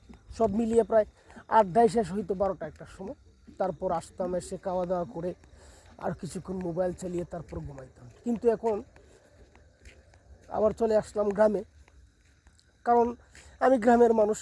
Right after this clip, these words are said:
গ্রামে আমাকে শোভা পায়, ঢাকা শহরে শোভা পায় না। তো গ্রামে আসার পরে একটা জিনিস খেয়াল করলাম,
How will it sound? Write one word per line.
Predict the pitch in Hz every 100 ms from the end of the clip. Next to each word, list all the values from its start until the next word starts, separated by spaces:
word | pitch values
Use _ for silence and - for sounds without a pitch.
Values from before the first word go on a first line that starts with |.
| 202
গ্রামে | 214 226 226
আমাকে | 226 196
শোভা | - 202 156
পায়, | - - - 180
ঢাকা | 196 202
শহরে | - 214 208
শোভা | 208 190 196
পায় | 127
না। | 123 110 - _ _ - - _ - - - - - - - -
তো | 240
গ্রামে | 220 233 233
আসার | 220 220 -
পরে | 240 214 214 - - - - - - - -
একটা | 196 214 196
জিনিস | 240 -
খেয়াল | 208 196
করলাম, | 214 185